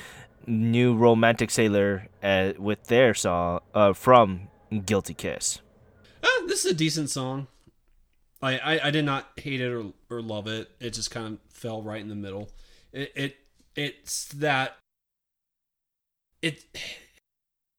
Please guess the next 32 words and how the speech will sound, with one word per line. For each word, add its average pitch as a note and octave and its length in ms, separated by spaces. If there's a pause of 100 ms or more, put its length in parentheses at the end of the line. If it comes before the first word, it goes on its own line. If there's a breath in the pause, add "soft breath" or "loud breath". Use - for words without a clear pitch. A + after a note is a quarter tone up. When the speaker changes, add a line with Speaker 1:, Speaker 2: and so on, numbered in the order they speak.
(420)
Speaker 2:
it's - 220
in F3+ 200
the D#3+ 140
same D3+ 360
vein C3 280
as, A2 180
like, A#2 220
most A#2+ 260
of B2+ 80
the B2 240
other A2+ 540 (880)
things A#2+ 840 (640)
of A#2+ 140
that A2+ 280
vein A2 500 (100)
are. G#2 480
I, A#2 220
I - 20
felt G2+ 300
like G#2 400
it A#2 160
doesn't A#2 340
really A2+ 180
do A2 120
anything G#2+ 420
unique G#2 500
or G#2 120
new G2 520
or F#2 120
fan-, G2 240 (100)
or G2+ 460
different, G2+ 480